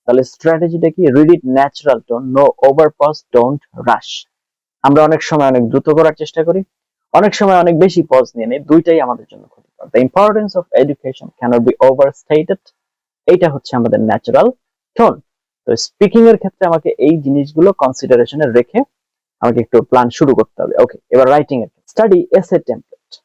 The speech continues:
যেহেতু আমাদেরকে একটা টেমপ্লেট লিখতে হবে এবং সামারি লিখতে হবে দুইটা, তো সেক্ষেত্রে আমরা কিছু টেমপ্লেট ব্যবহার করব। তো সেগুলো কেমন আমি দেখাচ্ছি। Practice writing fifty to seventy words daily। তো আপনাকে মোটামুটি ধরে রাখেন এখানে পঞ্চাশ থেকে সত্তর দিয়েছি, তো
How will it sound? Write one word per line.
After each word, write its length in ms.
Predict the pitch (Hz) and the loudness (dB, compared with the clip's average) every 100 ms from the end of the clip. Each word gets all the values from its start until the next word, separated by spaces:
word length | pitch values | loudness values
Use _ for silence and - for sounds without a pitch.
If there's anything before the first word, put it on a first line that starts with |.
| _ _ _ - | _ _ _ -2
যেহেতু 200 | 156 180 | 2 2
আমাদেরকে 320 | 170 165 160 | 2 0 0
একটা 220 | 160 - 143 | -2 -2 -6
টেমপ্লেট 280 | 143 139 - 123 | -6 -8 -8 -6
লিখতে 240 | 117 - | -6 -4
হবে 140 | 113 151 | -2 0
এবং 140 | 147 151 | 0 -2
সামারি 360 | - 131 131 127 | -2 -2 0 0
লিখতে 220 | 127 123 | -2 -2
হবে 120 | 113 | 0
দুইটা, 340 | 117 151 - - _ _ _ _ | 2 0 0 -10 _ _ _ _
তো 80 | - | -6
সেক্ষেত্রে 360 | 135 175 175 175 | -2 0 0 0
আমরা 160 | 190 | 0
কিছু 220 | 214 175 - | -2 -6 -4
টেমপ্লেট 280 | 135 131 120 | -2 0 2
ব্যবহার 280 | 113 110 - | 2 -2 -2
করব। 220 | 123 - _ _ _ _ _ _ _ _ - | -4 -4 _ _ _ _ _ _ _ _ 0
তো 140 | 123 | 0
সেগুলো 260 | - 160 165 | 2 2 2
কেমন 260 | 175 190 | 0 0
আমি 140 | 185 123 | -2 -2
দেখাচ্ছি। 420 | 113 _ _ - _ _ 175 | -4 _ _ -20 _ _ -4
Practice 420 | 202 - 233 - - _ 123 | -4 -2 -4 -4 -20 _ -2
writing 380 | 143 196 135 180 185 | 0 0 -2 -6 -4
fifty 240 | 214 208 196 | -4 -4 -2
to 60 | 196 - | -2 0
seventy 280 | 170 180 170 | -2 -2 0
words 200 | 156 160 - 151 123 | 0 0 -6 -4 2
daily। 280 | 120 117 - - | 2 0 -6 -10
তো 40 | 120 | -6
আপনাকে 240 | 147 156 | -2 0
মোটামুটি 480 | 160 160 165 160 185 190 _ _ _ - 147 | 0 0 -2 0 -4 -4 _ _ _ -2 0
ধরে 160 | 214 | 2
রাখেন 280 | 214 202 214 202 | 2 0 -6 -6
এখানে 260 | 156 180 170 | -8 -10 -8
পঞ্চাশ 320 | 175 180 175 - | -8 -8 -16 -10
থেকে 180 | 170 | -8
সত্তর 240 | 160 175 185 | -8 -4 0
দিয়েছি, 300 | 190 190 | 2 2
তো 80 | 202 | 2